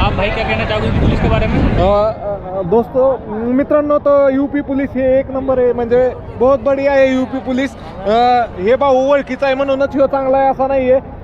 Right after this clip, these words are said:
Speaker 2: जिथं सगळीकडे कुठं गेलं ना, तर उनका बात करने का तरीका बहुत सभ्य है. वो, अ, लोगों को, अ, मदद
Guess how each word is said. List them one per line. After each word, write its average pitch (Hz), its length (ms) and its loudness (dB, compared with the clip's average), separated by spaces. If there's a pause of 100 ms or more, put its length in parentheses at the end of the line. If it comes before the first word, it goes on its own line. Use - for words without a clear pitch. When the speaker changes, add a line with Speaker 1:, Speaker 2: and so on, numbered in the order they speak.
(100)
Speaker 2:
जिथं 277 300 0
सगळीकडे 294 380 0
कुठं 285 280 -2
गेलं 294 260 0
ना, 254 120 -2
तर 254 120 -2
उनका 254 320 0
बात 247 200 2
करने 262 340 0
का 262 100 -2
तरीका 254 320 -2
बहुत 254 220 0
सभ्य 247 340 -4
है. 247 160 4 (420)
वो, 277 420 2 (120)
अ, 254 40 -4
लोगों 277 280 2
को, 294 260 0
अ, 247 520 -4
मदद 285 260 -2